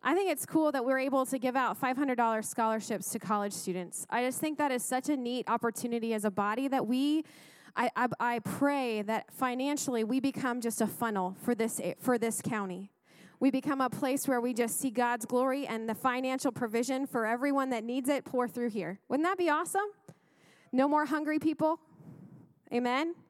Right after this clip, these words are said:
No more medical bills bankrupting anyone. Come on. Dream big, right? Houses paid for.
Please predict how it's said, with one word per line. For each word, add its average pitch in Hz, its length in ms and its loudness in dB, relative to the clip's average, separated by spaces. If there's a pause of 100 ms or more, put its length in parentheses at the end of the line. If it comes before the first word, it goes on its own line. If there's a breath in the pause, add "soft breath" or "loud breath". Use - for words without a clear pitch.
(300 loud breath)
No 269 160 4
more 285 140 4
medical 277 400 2
bills 285 280 2
bankrupting 285 640 0
anyone. 302 460 0 (800 loud breath)
Come 277 120 4
on. 285 300 2 (840 soft breath)
Dream 349 240 4
big, 330 320 4
right? 320 400 2 (920 soft breath)
Houses 320 500 2
paid 330 280 4
for. 381 240 4